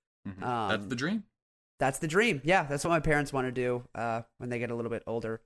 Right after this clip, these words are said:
Speaker 2: uh, is they wanna just buy a van for, like, r-, like, practically rent it. Just buy a van for a year,
Speaker 1: Yeah.
Speaker 2: travel across the U S, and just live in that van, man, just for a year. Just li-, just do it, man.
Speaker 1: Just do it.
Speaker 2: Um, just do it,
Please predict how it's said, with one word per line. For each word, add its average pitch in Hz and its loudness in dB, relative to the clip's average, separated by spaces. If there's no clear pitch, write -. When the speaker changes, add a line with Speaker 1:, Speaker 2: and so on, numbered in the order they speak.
Speaker 2:
uh, 117 -2
is 117 -6
they 123 -4
wanna 127 -2
just 120 -8
buy 127 2
a 170 4
van 165 2
for, 139 0
like, 127 -2
r-, 147 -6
like, 139 0
practically 190 0
rent 113 -2
it. - -10
Just - -8
buy 131 4
a 165 6
van 156 4
for 160 2
a 160 4
year, 165 2
Speaker 1:
Yeah. 135 0
Speaker 2:
travel 151 2
across 165 -2
the 165 -4
U 170 4
S, 175 4
and 131 -4
just 139 -4
live 151 4
in 175 2
that 165 0
van, 156 0
man, 147 0
just - -8
for 156 4
a 156 6
year. 147 2
Just 131 -10
li-, 131 0
just 131 -4
do 147 2
it, - 0
man. 117 -6
Speaker 1:
Just 123 -2
do 110 0
it. 95 -4
Speaker 2:
Um, 92 -14
just 170 0
do 185 8
it, - -2